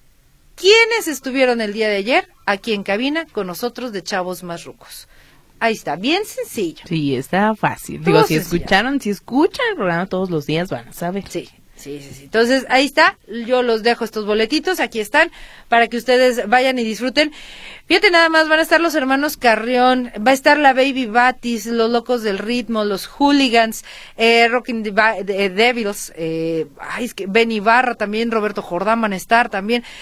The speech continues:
Speaker 1: Es que de verdad está buenazo este cartel, y yo se los decía el día de ayer, el día cu-, cuando yo fui a cubrir,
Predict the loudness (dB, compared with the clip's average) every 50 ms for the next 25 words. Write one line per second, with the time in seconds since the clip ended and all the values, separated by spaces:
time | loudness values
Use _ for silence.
0 | -20 -20 -18 -18 -2 0 2 4 4 4 4 2 0 0 2 2 2 2 4 4
1 | 4 4 6 6 4 2 2 0 -2 -4 -2 -2 -2 -2 0 -2 0 0 -2 -2
2 | -2 -6 -14 -20 -14 -8 -4 2 4 6 6 6 6 6 4 4 2 0 0 0
3 | 0 2 2 4 4 4 4 4 4 4 2 2 0 -6 _ -20 -20 _ _ -8
4 | -4 -2 -2 0 0 2 0 0 0 0 0 0 0 0 0 0 0 0 -2 -2
5 | -4 -6 -6 -2 0 0 0 0 0 0 0 0 0 -2 -4